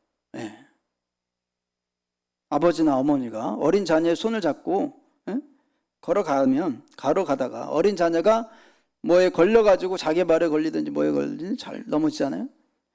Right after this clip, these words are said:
넘어지려다가도, 예, 그 아버지나 어머니가 다시 이렇게 번쩍 들어 올리면 넘어지는다가도 뭐 이렇게 한, 뭐 이렇게 한쪽 손 정도는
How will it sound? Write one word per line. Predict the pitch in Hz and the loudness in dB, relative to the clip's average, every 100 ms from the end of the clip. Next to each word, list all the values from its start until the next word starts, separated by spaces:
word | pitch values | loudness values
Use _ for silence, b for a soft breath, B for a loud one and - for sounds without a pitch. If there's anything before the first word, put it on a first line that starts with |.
| _ _ _ - | _ _ _ 0
넘어지려다가도, | 180 226 247 220 240 233 233 233 220 214 226 226 226 277 311 339 - _ _ _ _ - | 2 4 2 2 0 4 6 6 4 4 6 6 4 4 2 -2 -10 _ _ _ _ -4
예, | 139 123 110 - | -2 -2 -4 -6
그 | - 190 | 2 4
아버지나 | 175 185 170 175 165 | 4 2 0 2 2
어머니가 | 165 170 170 233 262 - _ _ _ _ - | 2 0 2 2 0 -6 _ _ _ _ -8
다시 | 175 190 269 254 - | -2 0 0 0 -2
이렇게 | 202 185 170 151 135 - _ _ _ _ | -2 0 2 0 0 -12 _ _ _ _
번쩍 | 202 226 262 - _ _ _ _ _ | -2 0 -2 -2 _ _ _ _ _
들어 | 180 185 | 0 4
올리면 | 170 185 208 277 - - _ _ _ _ _ _ - | 4 2 4 2 0 -8 _ _ _ _ _ _ 0
넘어지는다가도 | 175 214 233 214 233 226 226 226 220 - 208 214 202 202 214 220 - | 2 4 2 2 2 2 2 0 -4 2 4 6 4 4 4 4 2
뭐 | 156 | -2
이렇게 | 143 139 123 - | 0 -2 -4 -6
한, | - 247 247 226 _ - - | -4 -2 -2 -4 _ -20 -10
뭐 | 139 131 131 | -6 -6 -6
이렇게 | - 135 123 123 - | -10 -10 -10 -12 -10
한쪽 | 208 - 214 - | -6 -2 -2 0
손 | 202 185 | -2 0
정도는 | 160 147 135 131 131 185 220 | 2 2 2 -2 0 -2 -4